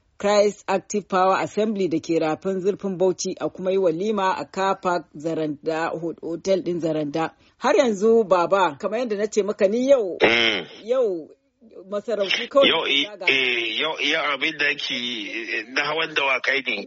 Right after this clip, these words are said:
Speaker 1: Ni, ni yau,
Speaker 2: <laughs> Eh.
Speaker 1: ina jin sarauta kawai ni na bakunta.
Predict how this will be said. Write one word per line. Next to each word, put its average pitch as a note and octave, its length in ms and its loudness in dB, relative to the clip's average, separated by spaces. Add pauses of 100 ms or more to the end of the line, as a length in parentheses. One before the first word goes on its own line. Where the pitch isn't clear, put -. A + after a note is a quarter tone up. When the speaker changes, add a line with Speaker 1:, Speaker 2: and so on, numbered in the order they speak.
(540)
Speaker 1:
Ni, A#3+ 100 0
ni D#4+ 320 -8
yau, E4+ 160 -4
Speaker 2:
<laughs> G#3+ 600 0 (460)
Eh. B2 460 0
Speaker 1:
ina A#2 160 -2
jin C4 220 -6
sarauta A#3+ 400 -2
kawai A3 260 4
ni A#3 120 0 (160)
na A3 200 2
bakunta. F#3+ 720 4